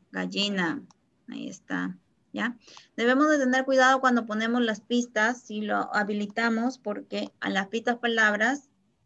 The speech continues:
muestra toda la palabra en sí, te la da.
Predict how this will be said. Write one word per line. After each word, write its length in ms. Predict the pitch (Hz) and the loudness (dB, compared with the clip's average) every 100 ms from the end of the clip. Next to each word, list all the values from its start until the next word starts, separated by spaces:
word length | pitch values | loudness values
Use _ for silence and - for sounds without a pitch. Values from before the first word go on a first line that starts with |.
| _ | _
muestra 480 | 196 214 214 220 220 | -6 -4 -2 -4 -2
toda 240 | 233 226 226 | 2 2 2
la 120 | 214 | 0
palabra 380 | 185 190 190 190 | 0 0 0 -2
en 80 | |
sí, 160 | 190 214 | -6 -8
te 140 | - | -6
la 160 | 180 180 | -4 0
da. 240 | 185 185 | 0 -2